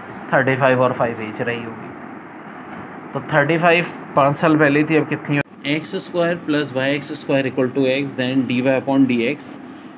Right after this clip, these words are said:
at वन comma थ्री। पहली बात तो ये सेम टर्म है, तो a plus a टू ए होता है, ये टू एक्स स्क्वायर वाई हो जाएगा, टू उधर जाके डिवाइड हो जाएगा, एक्स स्क्वायर वाई equal to थ्री। डेरिवेटिव की मेरी मैजिकल ट्रिक में बच्चों देखो,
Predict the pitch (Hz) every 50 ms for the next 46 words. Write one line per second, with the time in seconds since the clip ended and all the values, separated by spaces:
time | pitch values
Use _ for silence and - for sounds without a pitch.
0 | - - - 135 143 131 127 123 120 123 117 120 113 107 110 107 104 - 123 110
1 | 113 107 - - - - - - - - - - - - 123 110 104 110 139 151
2 | 165 156 151 - 170 165 165 165 - 143 123 120 135 139 139 151 135 131 131 131
3 | 127 139 139 143 131 135 - 123 120 123 123 143 131 131 127 - 143 127 131 -
4 | 131 127 127 127 127 127 127 131 131 135 131 135 131 127 139 131 120 117 110 -
5 | 127 - - 135 123 117 110 110 110 107 107 110 107 104 117 110 110 117 120 120
6 | - - - - - - - - - - - - - - 156 143 139 139 143 127
7 | 123 131 123 120 127 117 113 110 104 104 104 110 131 123 123 127 123 123 - -
8 | 123 123 120 - 135 127 - - 143 131 131 120 110 113 113 113 107 110 120 104
9 | 90 104 107 - - 104 - - - - - - - - - - - - - -
10 | - - - - 127 123 143 156 147 143 139 - 147 143 - 165 151 147 139 147
11 | 156 143 123 113 - 123 - 143 139 135 - 147 135 - 147 139 135 127 127 127
12 | - 147 131 123 107 98 101